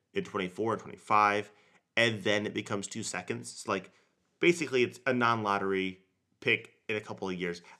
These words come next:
And the Pistons have one of theirs that they've sent out that's kinda like that. So, eh, maybe, maybe you do something like that. I, I don't know. Um, I don't know if the Hawks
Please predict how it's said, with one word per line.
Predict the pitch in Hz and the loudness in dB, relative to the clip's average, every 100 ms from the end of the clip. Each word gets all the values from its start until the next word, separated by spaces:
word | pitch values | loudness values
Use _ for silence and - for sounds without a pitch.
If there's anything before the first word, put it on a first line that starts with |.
| _ | _
And | 120 120 117 | 0 0 -8
the | - | -10
Pistons | 123 180 - - | -8 -6 -8 -6
have | 120 | -6
one | 113 | -4
of | 101 | -2
theirs | 95 120 | 0 0
that | 120 | 0
they've | 117 123 | 0 0
sent | 123 123 | 0 0
out | 127 127 | 0 0
that's | 117 | -6
kinda | - 127 | -4 -2
like | 123 123 | -2 -4
that. | 139 143 - | -2 -4 -2
So, | - 101 95 95 - - - _ - | 2 4 4 0 -4 -20 -20 _ -10
eh, | - - | -10 -8
maybe, | 113 120 117 113 104 - - _ | -2 -2 0 -2 -4 -12 -20 _
maybe | 104 110 | -8 -6
you | 104 | -6
do | 107 107 | -4 -4
something | 117 101 101 | -4 -4 -4
like | 92 87 | -6 -4
that. | 92 - | -6 -4
I, | 107 104 | -6 -6
I | 113 | -6
don't | 101 82 | -6 -6
know. | 80 78 - _ _ - | -12 -12 -16 _ _ -4
Um, | 85 80 - _ _ _ _ _ _ _ _ _ _ _ _ - | -4 -4 -12 _ _ _ _ _ _ _ _ _ _ _ _ 0
I | 156 | 2
don't | |
know | 139 | 4
if | 123 | 0
the | |
Hawks | 117 110 110 - | 2 2 2 -6